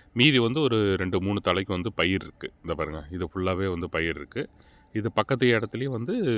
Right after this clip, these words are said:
நெல் பயிர் வச்சு அரிச்சு மு-, அறுத்து முடிச்சிட்டாங்க. ரைட்டுங்களா? மொத்தம் எவ்வளோ இடம்னு பார்த்தீங்கன்னா, நாலு ஏக்கர் தொண்ணூறு சென்ட். ஆமாங்க, கரெக்டான ஒரு சூப்பரான ஒரு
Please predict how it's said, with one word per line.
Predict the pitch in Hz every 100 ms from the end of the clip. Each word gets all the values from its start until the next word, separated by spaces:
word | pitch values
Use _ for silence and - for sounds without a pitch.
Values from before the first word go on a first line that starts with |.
| 95 87 82 73
நெல் | 98 107 113
பயிர் | 101 95
வச்சு | 90 - _ - 185 - _ - _
அரிச்சு | 101 131 - 107
மு-, | 90 95
அறுத்து | 107 110
முடிச்சிட்டாங்க. | 95 90 - 78 62 - - - -
ரைட்டுங்களா? | 85 78 85 - - - - - -
மொத்தம் | 107 - 156
எவ்வளோ | 120 127 127 117
இடம்னு | 117 113
பார்த்தீங்கன்னா, | 104 98 139 202 92 98
நாலு | 95 123 120
ஏக்கர் | 107 - 170
தொண்ணூறு | - 101 101 85
சென்ட். | 85 76 - - - - -
ஆமாங்க, | 87 71 58 - - - - - - - -
கரெக்டான | 104 101 107 107 104
ஒரு | 95 -
சூப்பரான | 95 101 101 98
ஒரு | 92